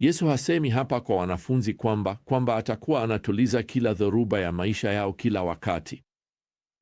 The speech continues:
Kwa kweli, isipokuwa wawili tu kati ya hawa wanafunzi, wote watakufa kama wafia dini kwa ajili ya imani.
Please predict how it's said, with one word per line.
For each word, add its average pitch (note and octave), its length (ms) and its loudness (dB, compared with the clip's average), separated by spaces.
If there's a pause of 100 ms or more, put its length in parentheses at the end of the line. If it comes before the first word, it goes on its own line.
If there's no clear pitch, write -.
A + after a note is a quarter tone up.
(640)
Kwa G#2+ 80 0
kweli, E3+ 420 2
isipokuwa D#3 560 0
wawili C3+ 380 2
tu C3+ 160 -2
kati C3+ 300 -2
ya A2 80 0
hawa A2+ 240 0
wanafunzi, G2 720 -2
wote D#3 260 0
watakufa B2+ 560 -2
kama B2 320 -2
wafia G#2 360 0
dini A#2+ 300 0
kwa F#2 200 -2
ajili A2 320 0
ya F2+ 100 0
imani. F2+ 460 -2